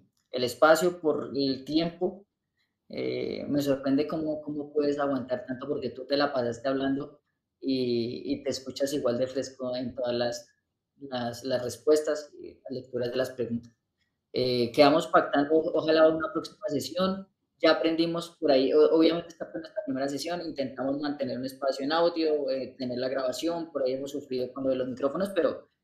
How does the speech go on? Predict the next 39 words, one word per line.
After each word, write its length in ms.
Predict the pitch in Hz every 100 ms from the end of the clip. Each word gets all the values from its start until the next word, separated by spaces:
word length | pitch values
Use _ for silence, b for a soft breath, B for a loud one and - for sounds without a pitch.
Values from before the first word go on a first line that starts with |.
| _ -
pero 120 | 131
ya 160 | 123
fuimos 280 | 120 147 143
aprendiendo 520 | 139 135 120 117 120
y 40 | 123
mira 200 | 127 123
que 80 | 127
al 100 | 117
final 220 | 113 110
fue 120 | 123
más 160 | 120 120
fluido. 240 | 123 - - _ _
La 120 | 147
idea 240 | 143 143 139
sería 360 | 160 160 160
también 440 | 170 170 160 - - _ _
tratar 360 | 147 135 131
de 60 | 131
hacer 200 | 135 143
un 100 | 143
espacio 380 | 143 - 139 139
así 120 | -
como 180 | - 139
el 160 | 127 -
que 300 | 117 117 113
te 60 | 127
decía 200 | 120 117
al 40 |
comienzo, 460 | - 160 185 180 156
más 240 | 135 131
de 100 | 127
transmitir 520 | 127 143 135 123 139 127
en 80 | 139
vivo, 240 | 170 170
que 80 | -
puedan 280 | - 123 135
unirse 320 | 123 113 120
por 180 | 135 123
web 260 | 135 180